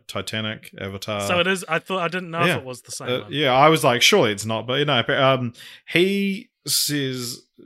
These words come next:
Speaker 1: uh, according to Stallone, he wrote, like, a, um,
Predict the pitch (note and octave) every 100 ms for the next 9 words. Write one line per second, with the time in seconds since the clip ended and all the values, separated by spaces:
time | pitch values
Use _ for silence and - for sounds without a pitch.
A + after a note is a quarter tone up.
0 | - B2+ A#2 G#2+ G2+ E2+ - - C3+ D#3+
1 | - D#3+ D#3+ C#3+ C3+ - A#2 A2+ A#2 A2+
2 | A2+ A2 G2+ G2 G2 - G2 F#2+ G2+ G2
3 | F#2+ F2+ F2 D#2+ C#2